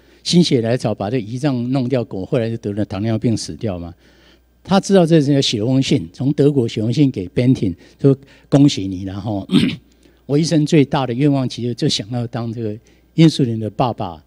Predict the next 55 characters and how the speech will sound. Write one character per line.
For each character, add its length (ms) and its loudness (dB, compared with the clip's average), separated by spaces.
father 360 -2
of 120 -4
insulin， 360 -2
可 100 -12
是 160 -6
我 140 -4
失 260 -8
败 220 -4
了， 100 -6
我 60 -6
没 140 4
有 60 4
你 120 -2
的 160 -8
聪 200 -2
明 240 -2
才 220 -12
智。 180 -12
然 100 -8
后 80 -6
就， 320 -2
诶， 180 2
隔 160 6
几， 280 -2
隔 180 2
三 180 4
个 60 6
礼 140 2
拜 180 6
之 140 0
后， 100 4
这 140 -4
个 340 -4
Minovsky 540 4
上 260 4
课 140 4
的 80 6
时 100 -6
候， 120 -2
从 180 -4
他 160 0
实 200 -16
验 160 2
室 180 -2
这 100 -2
个 80 -2
外 160 4
套 200 -2
里 60 -4
面 240 0
掏 160 6
出 180 2
这 140 2
一 80 6
罐 320 4